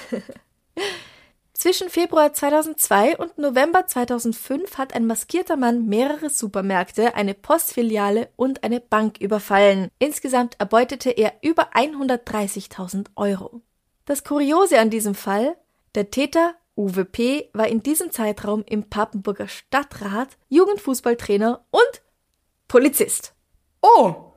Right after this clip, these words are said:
Speaker 1: Er war zwischenzeitlich sogar auf den Fall angesetzt.
Speaker 2: Ja, das ist äußerst praktisch für ihn.
Speaker 1: <laughs> Ja.
Speaker 2: Also mehr Insider-Informationen kann man nicht bekommen, als wenn man der Insider ist.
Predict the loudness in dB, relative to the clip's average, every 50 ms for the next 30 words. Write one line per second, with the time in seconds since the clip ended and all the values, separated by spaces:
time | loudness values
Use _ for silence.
0 | _ _ _ _ 4 4 4 6 4 2 0 0 0 2 2 2 2 4 4 4
1 | 4 4 0 -4 -6 -6 -2 -2 -2 0 4 4 4 4 4 2 0 0 0 -2
2 | -2 -2 -2 -2 -2 -2 -2 -4 -6 -14 _ _ 0 2 4 4 4 4 6 6
3 | 6 6 4 -2 -8 -10 -16 -20 _ _ _ _ _ _ _ -10 -10 -6 -4 -4
4 | -4 -4 -4 -6 -6 -4 0 4 4 4 4 4 0 -2 -2 -2 -2 -2 -2 -2
5 | -6 -8 -8 -8 -10 -14 -18 -10 -6 -6 -6 -4 -4 -6 -8 -8 -12 -16 -6 _
6 | -4 -2 2 2 4 4 4 2 -2 0 -2 -2 -2 0 -6 -8 -8 -8 _ _
7 | _ 0 0 2 4 2 2 2 4 4 6 6 6 6 6 4 4 4 6 6
8 | 6 6 8 6 6 6 4 0 -2 -2 -2 0 0 -2 0 -2 -2 0 0 0
9 | -2 -2 0 0 2 2 2 0 -2 -4 -6 -8 -12 -12 -6 -4 -4 -2 -2 -4
10 | -6 -6 -6 -6 -6 -6 -6 -6 -4 -4 -2 -2 -4 -4 -4 -6 -4 -2 -2 -2
11 | -2 -4 -6 -6 -4 -2 -2 -2 -2 -4 -6 -6 -6 -8 -8 -10 -16 -20